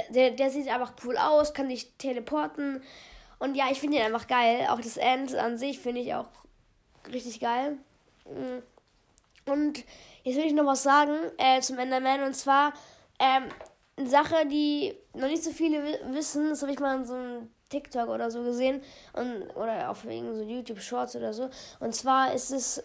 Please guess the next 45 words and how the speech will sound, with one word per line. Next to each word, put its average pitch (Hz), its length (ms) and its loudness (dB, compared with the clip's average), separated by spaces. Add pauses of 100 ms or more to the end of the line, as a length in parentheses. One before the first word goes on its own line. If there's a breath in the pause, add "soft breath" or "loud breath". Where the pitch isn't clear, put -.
ähm, 240 300 2
wenn 269 180 0
du 269 60 -2
einen 269 80 -4
Unsichtbarkeitstrank 269 840 -2
auf 233 100 -6
den 240 80 -6
Enderman 254 380 2
wirfst, 254 240 0
sind 254 120 -2
die 240 80 4
Augen 233 220 6
immer 220 180 -4
noch 202 140 -6
da. 196 280 -4 (720 loud breath)
Ähm, 240 340 8
genau, 240 440 6
und 269 420 -2 (1400)
ich 262 180 0
weiß 294 360 4 (160)
von, 269 420 0
äh, 233 240 4
Pats, 247 540 0
das 262 140 -6
ist 233 140 -8
auch 233 100 -10
ein 254 120 -4
cooler 254 220 -6
YouTuber, 262 480 -6 (360 loud breath)
äh, 262 280 2
wie 277 100 0
man 285 180 4
so 269 100 0
einen 269 120 0
Ma-, - 340 -2
äh, 247 200 -2
so 247 100 -6
einen - 100 -10
Enderteppich 226 600 -2
quasi 220 240 -4
baut. 208 340 -2
Und 262 140 -6
zwar, 269 160 2
du 277 80 0
machst, 277 300 -2